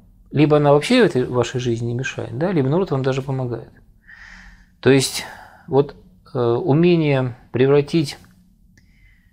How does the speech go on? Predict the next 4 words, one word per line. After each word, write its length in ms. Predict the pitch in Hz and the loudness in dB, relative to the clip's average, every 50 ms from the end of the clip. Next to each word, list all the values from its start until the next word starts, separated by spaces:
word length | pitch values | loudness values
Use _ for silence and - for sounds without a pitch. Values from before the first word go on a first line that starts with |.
| _ _ _ - _ _ _ _ _ _ _ _ _ _ _ _ _ | _ _ _ -20 _ _ _ _ _ _ _ _ _ _ _ _ _
отрицательную 800 | - 123 - 165 170 165 - 170 160 131 131 117 117 117 113 113 | -4 2 2 4 4 4 2 0 2 2 0 0 0 0 -2 -2
ситуацию 640 | - 139 135 - 139 127 117 113 - - - 117 | -4 -6 -2 0 2 2 2 0 -2 -6 -8 -8
в 80 | - - | -8 -6
положительную, 800 | - 120 139 160 185 240 262 254 - 139 120 117 120 135 135 | -2 0 2 2 2 2 0 -2 -2 -4 -4 -6 -8 -10 -14